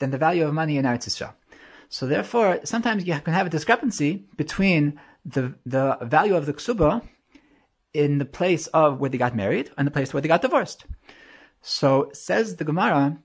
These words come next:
that, let's say they got married in Kaputkia, where it's worth more, and they got divorced in Eretz Yisrael, where the ksuba is really worth less. So over there, there's a machlokes between Chachamim and Rav Shimon Gamliel,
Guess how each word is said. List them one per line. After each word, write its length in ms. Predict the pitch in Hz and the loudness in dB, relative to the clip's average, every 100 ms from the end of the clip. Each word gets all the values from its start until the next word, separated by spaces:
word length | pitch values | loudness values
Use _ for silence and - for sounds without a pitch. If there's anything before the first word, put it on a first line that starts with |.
| _ - | _ -10
that, 520 | 131 135 127 123 - _ _ _ _ | -2 2 2 0 -6 _ _ _ _
let's 240 | 170 226 - | -2 -2 -2
say 140 | 196 | 0
they 100 | 160 | 0
got 300 | 156 160 147 | 2 2 0
married 440 | 147 170 151 110 - | 0 0 0 -2 0
in 200 | 143 131 | 0 -2
Kaputkia, 560 | 120 - - 113 190 - | -2 -2 0 -2 -2 -2
where 120 | 127 127 | 0 2
it's 140 | - | 4
worth 180 | 143 139 | 2 2
more, 260 | 98 110 - - | -4 -6 -10 -6
and 100 | 127 | -2
they 60 | |
got 140 | 143 143 | 0 0
divorced 320 | 160 254 247 | 0 0 0
in 80 | 208 | -2
Eretz 200 | 190 185 | -2 -2
Yisrael, 340 | - 202 185 - _ _ - | 2 2 2 -6 _ _ -4
where 140 | 143 | -2
the 80 | 143 | -2
ksuba 240 | - 180 | -2 0
is 160 | 165 143 | 0 2
really 160 | 147 143 | 2 4
worth 200 | 127 - | 2 -2
less. 300 | 85 - - - - - - | -8 -10 -14 -20 -20 -20 -12
So 120 | - | -8
over 100 | 135 | -4
there, 420 | 185 254 214 196 185 | 0 0 2 0 0
there's 140 | 156 | -2
a 40 | |
machlokes 520 | 156 143 226 202 147 - | -4 -2 -2 -2 -4 -4
between 400 | 143 196 190 139 | -4 -2 -2 -2
Chachamim 320 | 127 185 175 | 0 0 2
and 100 | 139 | 0
Rav 100 | 123 | -2
Shimon 240 | 165 151 | -2 0
Gamliel, 460 | 123 107 101 - | 0 2 2 0